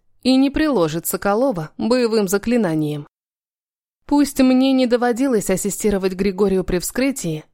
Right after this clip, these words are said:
но я прекрасно знала, насколько невыносимым может быть наш Рыжик. Вместо того, чтобы вернуться к себе, я направилась в общий зал. Когда-то Юдин предлагал присоединиться к команде,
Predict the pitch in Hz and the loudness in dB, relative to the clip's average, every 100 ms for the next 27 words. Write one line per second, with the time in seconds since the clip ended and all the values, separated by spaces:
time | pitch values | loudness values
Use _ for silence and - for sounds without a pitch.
0 | _ _ - 220 240 233 214 240 247 247 | _ _ -4 0 2 2 0 0 -2 -2
1 | 233 233 233 233 226 220 247 247 170 160 | -2 -2 0 0 0 0 0 0 0 -2
2 | 170 - 220 202 202 196 190 190 180 - | -2 -2 -2 -2 -2 -2 -2 0 -2 -2
3 | 269 208 156 - _ - 185 226 294 294 | -2 0 -4 -8 _ -4 2 2 2 -2
4 | 190 170 190 180 165 170 156 151 156 - | -2 -4 -4 -4 -4 -4 -4 -6 -10 -14
5 | _ _ _ _ _ _ _ _ _ _ | _ _ _ _ _ _ _ _ _ _
6 | - 220 214 262 294 254 226 220 254 269 | -8 -4 0 2 2 0 0 -2 -2 -2
7 | - 180 185 202 214 220 208 190 - 196 | -2 -2 0 0 0 0 -2 -4 -6 -6
8 | 185 247 156 - 196 226 277 285 294 269 | -2 -2 -2 -8 -2 2 2 0 -2 0
9 | 294 285 262 285 285 - 302 202 156 - | -2 -2 -2 -4 -4 -4 -2 -2 -4 -8
10 | _ _ _ _ _ _ - 247 220 208 | _ _ _ _ _ _ -2 -2 0 0
11 | 254 277 294 202 220 240 247 262 214 202 | 0 0 0 0 0 0 0 0 0 -2
12 | 180 190 233 - 233 - 214 190 202 208 | 0 -2 -2 -4 -2 -2 -2 0 0 -2
13 | - 190 202 196 254 262 165 156 | -4 -4 -2 0 0 -2 -2 -4